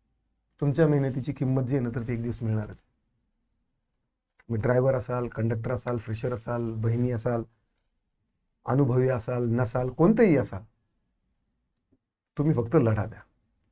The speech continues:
एसटी महामंडळच नाही, तुम्ही कोणत्याही डिपार्टमेंटच्या जर परीक्षेची तयारी करत असाल, तर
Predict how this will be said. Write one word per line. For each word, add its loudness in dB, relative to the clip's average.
एसटी -4
महामंडळच 2
नाही, -10
तुम्ही -10
कोणत्याही 2
डिपार्टमेंटच्या -4
जर -2
परीक्षेची -4
तयारी -2
करत -6
असाल, -8
तर -8